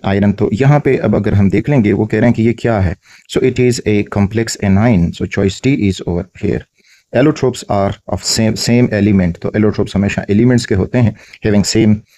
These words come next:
uh, chemical properties but different physical properties, या different physical forms of an element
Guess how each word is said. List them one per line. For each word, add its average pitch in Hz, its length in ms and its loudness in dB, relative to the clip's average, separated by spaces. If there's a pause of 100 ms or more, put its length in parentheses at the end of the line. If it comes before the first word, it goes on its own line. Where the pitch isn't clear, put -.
(320)
uh, 90 100 0 (100)
chemical 110 320 0
properties 101 420 0
but 82 160 -4
different 98 340 -2
physical 110 340 0
properties, 98 460 -2 (260)
या 90 200 2
different 107 300 0
physical 101 440 0
forms 104 240 2
of 85 100 -4
an 90 80 0 (100)
element 101 280 2